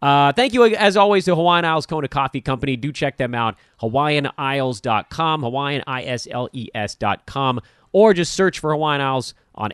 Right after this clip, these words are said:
Amazon. You can pull up the list of all the stuff that they sell through the Amazon website. A lot of it, folks, is available through Amazon Prime. I would strongly suggest you get that sent to your doorstep. Tell them Hoop Ball sent ya,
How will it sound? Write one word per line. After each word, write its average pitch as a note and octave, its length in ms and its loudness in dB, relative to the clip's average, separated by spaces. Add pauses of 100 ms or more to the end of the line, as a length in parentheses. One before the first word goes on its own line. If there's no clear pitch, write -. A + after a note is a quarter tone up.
Amazon. G#3 540 2
You E3+ 40 -4
can C3 120 -6
pull D3+ 140 2
up C#3 120 2
the B2 80 0
list C3 200 0
of G#2 80 -6
all A#2 180 0
the A2 100 -4
stuff - 260 -4
that G2+ 140 -12
they F#2 100 -8
sell A2+ 320 -4
through B2+ 320 -6
the A2 160 -8
Amazon G#2 480 -6
website. G2 500 -4
A A2+ 80 -4
lot B2+ 480 4
of G#2+ 120 -2
it, E2+ 160 -10
folks, F2+ 440 -6 (340)
is G#2+ 180 -6
available G#2 340 -2
through G#2+ 260 -4
Amazon G2+ 520 -4
Prime. F#3 480 2 (320)
I A#2 80 -6
would G#2+ 120 -4
strongly G#2+ 440 -4
suggest F#2+ 420 -8
you F#2 80 -12
get F#2 240 -6
that F2 220 -6
sent G2 240 -8
to G2+ 80 -10
your F#2+ 100 -6
doorstep. F#3+ 480 4
Tell C4+ 240 6
them D4+ 80 4
Hoop F4+ 160 2
Ball A#3+ 240 4
sent E3 320 -2
ya, A#2 160 -2